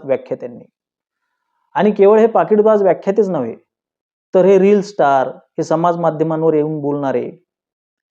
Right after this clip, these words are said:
हे जे WhatsApp युनिव्हर्सिटीचे डिग्री होल्डर्स आहेत, कुठल्याही प्रकारच्या ऐतिहासिक साधनाचा, संदर्भाचा उल्लेख न करता, स्वतः कुठल्याही पद्धतीच्या, कुठल्याही प्रकारच्या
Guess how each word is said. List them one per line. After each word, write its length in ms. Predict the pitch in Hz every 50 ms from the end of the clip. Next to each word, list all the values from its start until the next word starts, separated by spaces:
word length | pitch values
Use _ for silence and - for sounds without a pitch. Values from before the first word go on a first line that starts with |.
| _ _ _ _ _ _ _ -
हे 100 | 170 180
जे 320 | 196 190 220 220 226 240 240 - - - _ _ _ _ _ _ _ _ _ _ _ _ _ _ -
WhatsApp 480 | 135 135 139 143 139 - - 226 220 208
युनिव्हर्सिटीचे 880 | 196 196 202 214 202 190 202 196 185 196 190 190 208 196 202 202 202
डिग्री 260 | 185 160 160 156 185 196
होल्डर्स 440 | 156 151 160 160 170 170 160 -
आहेत, 200 | 147 113 110 113 - _ _ _ _ _ _ _ _ _ _ _ _ _ _ _ _ _ _
कुठल्याही 440 | - 175 170 175 - 190 190 220 247
प्रकारच्या 640 | 240 247 - 185 185 185 180 180 175 - 196 196 202 -
ऐतिहासिक 640 | - 151 151 147 - 175 156 139 135 - 196 190
साधनाचा, 640 | - - 156 135 123 135 135 147 139 131 - 135 139
संदर्भाचा 600 | 135 - 139 131 131 139 151 147 135 131 - 151
उल्लेख 320 | 147 139 139 143 156 175 165 170
न 100 | 175 147
करता, 320 | 127 120 117 113 - - - - _ _ _ _ _ _ _ _ _ _ _ _ _ _
स्वतः 400 | - 170 165 160 180 170 185 214
कुठल्याही 400 | 214 - 180 170 180 196 220 240
पद्धतीच्या, 600 | 220 214 185 175 170 175 160 175 165 - 170 175
कुठल्याही 400 | 170 170 147 - 156 165 185 208
प्रकारच्या 640 | 196 - 165 151 156 147 139 135 - - 135 139